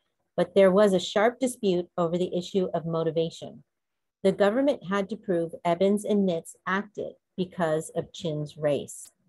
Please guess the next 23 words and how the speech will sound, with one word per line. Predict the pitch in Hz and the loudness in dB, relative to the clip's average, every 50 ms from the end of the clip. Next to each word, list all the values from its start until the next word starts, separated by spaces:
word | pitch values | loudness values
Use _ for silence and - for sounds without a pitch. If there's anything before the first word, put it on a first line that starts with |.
| - - - - - - - - - _ _ _ _ | -20 -20 -20 -18 -18 -18 -18 -20 -20 _ _ _ _
We | 208 208 | 0 0
turn | 208 - 247 269 302 302 285 | 2 2 2 2 4 4 4
now | 247 214 202 202 214 | 4 4 4 2 2
to | 214 - 202 | 0 0 0
the | 190 196 196 - | 0 0 0 2
opening | 185 190 190 - 226 240 254 247 | 0 0 2 2 0 2 2 0
statements | - - - 190 170 - 170 175 170 - - - - - _ _ _ | -2 -2 -2 -2 -2 -2 -4 -4 -6 -6 -8 -16 -20 -20 _ _ _
from | _ 185 165 170 | _ -4 -4 -2
United | 165 170 175 170 165 185 208 202 208 | -2 -2 -2 0 0 0 -2 -2 -6
States | - - - 190 185 185 185 - 170 | -6 -2 0 0 0 0 -4 -6 -4
versus | 156 165 156 151 - 175 160 151 | -2 -2 -2 -2 -4 -6 -8 -6
Ronald | 147 160 165 160 165 185 202 196 - 180 | -4 -2 -2 0 2 2 0 0 0 -2
Evans | 175 170 180 170 170 175 175 - - - | -2 0 0 -2 -2 -2 -4 -6 -6 -6
and | 175 165 170 | -4 -4 -2
Michael | 170 151 165 - - 175 165 | -4 -4 -6 -4 -2 -2 0
Nitz, | 165 151 - - - - - - - _ _ _ _ _ _ - | 0 0 -2 -4 -8 -14 -18 -20 -20 _ _ _ _ _ _ -2
the | 190 175 | -2 -2
first | - - 202 196 220 240 240 - - | 4 4 6 6 6 4 0 -2 -2
of | 190 180 | -2 0
the | 185 180 | 0 -2
two | 185 - - 240 233 | -4 -2 0 0 0
federal | 226 - 196 185 185 180 175 175 | 2 0 0 2 2 0 -2 -2
trials. | - - 185 175 170 151 - - - - - - | -4 -4 -4 -2 -2 -4 -6 -10 -14 -20 -20 -20